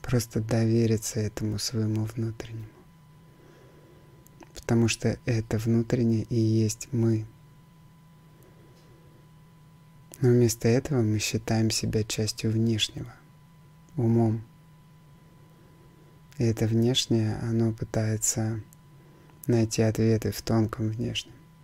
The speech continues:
Ум — это тоже, кстати, тонкое внешнее.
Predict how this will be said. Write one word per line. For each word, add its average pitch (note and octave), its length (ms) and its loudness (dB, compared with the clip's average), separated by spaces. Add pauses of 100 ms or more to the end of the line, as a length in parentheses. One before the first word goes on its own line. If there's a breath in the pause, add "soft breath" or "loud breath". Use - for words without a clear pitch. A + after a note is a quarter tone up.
Ум — D#3+ 240 6
это A2+ 180 0
тоже, G#2+ 320 -2
кстати, - 500 -14
тонкое A2 440 -4
внешнее. A2 380 -10